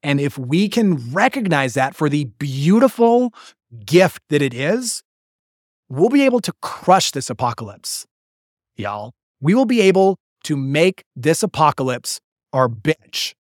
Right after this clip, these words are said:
because we will have access to the greatest minds, people, ideas, resources that the world could ever create. And it's just because of a shift of mindset. So that's why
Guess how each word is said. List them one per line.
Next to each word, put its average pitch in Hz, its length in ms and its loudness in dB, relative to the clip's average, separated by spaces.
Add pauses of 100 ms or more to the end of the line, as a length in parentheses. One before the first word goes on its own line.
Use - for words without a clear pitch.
(240)
because 147 300 0
we 180 100 -2
will 214 140 0
have 175 220 2 (100)
access 165 460 -4
to - 120 -10
the 143 220 -2
greatest 151 560 0
minds, 156 680 -2 (220)
people, 202 480 0
ideas, 143 640 0
resources 175 760 -4 (280)
that 143 140 -6
the 156 80 2
world 156 540 2 (200)
could 143 140 -6
ever 131 240 -6
create. 107 540 -16 (360)
And 160 140 0
it's 151 160 -4
just 170 420 0
because 147 260 -4
of 135 80 -8
a 135 40 -8
shift - 320 -8
of 120 80 -12
mindset. 113 460 -14 (400)
So 156 320 0 (440)
that's 214 360 0
why 139 480 0